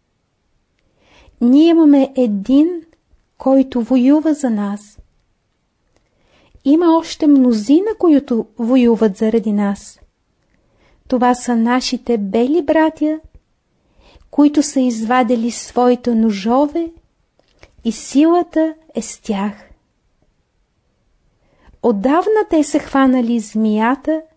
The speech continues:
и гълъбът е с тях. Отдавна те са хванали лъва, намазали са очите му и агнето е с тях. Отдавна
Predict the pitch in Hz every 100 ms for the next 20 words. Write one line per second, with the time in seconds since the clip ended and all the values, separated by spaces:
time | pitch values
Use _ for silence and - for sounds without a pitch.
0 | _ _ _ _ _ _ 220 185 185 262
1 | 320 359 302 339 - - 254 - - 196
2 | 185 - _ _ _ _ _ _ _ _
3 | _ _ _ _ 247 202 220 262 339 403
4 | 381 349 - 330 - 302 294 294 294 285
5 | 277 285 214 254 262 277 - _ _ _
6 | _ _ _ _ _ - 254 254 269 320
7 | 320 349 339 320 - 320 302 - 311 302
8 | 294 269 277 294 - _ _ _ _ 226
9 | 220 - 220 269 294 294 339 330 302 277
10 | - - 226 202 202 _ _ _ _ _
11 | _ _ _ _ _ _ _ _ _ _
12 | _ _ 220 202 208 240 294 349 349